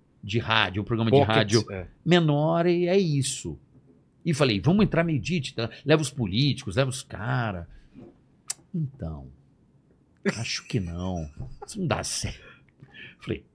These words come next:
Speaker 1: "Tá
Speaker 2: Tá
Speaker 1: bom.
Speaker 2: bom, então.
Speaker 1: Mas vai tá aqui no meu, na minha prateleira de coisas que podem acontecer."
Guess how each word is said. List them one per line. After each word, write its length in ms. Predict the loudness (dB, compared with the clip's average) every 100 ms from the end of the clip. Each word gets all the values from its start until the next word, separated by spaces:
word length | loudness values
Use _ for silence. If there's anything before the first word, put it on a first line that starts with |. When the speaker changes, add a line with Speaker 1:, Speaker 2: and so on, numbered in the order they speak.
| _
Speaker 1:
"Tá 80 | -6
Speaker 2:
Tá 80 | 2
Speaker 1:
bom. 140 | 4 8
Speaker 2:
bom, 220 | 10 8
então. 360 | 6 4 4 2
Speaker 1:
Mas 240 | 6 6
vai 180 | 6 2
tá 140 | 4 2
aqui 320 | 2 -2 0
no 120 | 2
meu, 320 | 4 6 6
na 120 | 6
minha 260 | 2 2 2
prateleira 840 | 2 0 2 -2 -2 0 0 0
de 140 | 0 -4
coisas 480 | -2 0 0 -4
que 100 | -6
podem 520 | -8 -4 -2 0 -2 -4
acontecer." 800 | -4 -6 -6 -8 -6 -2 -2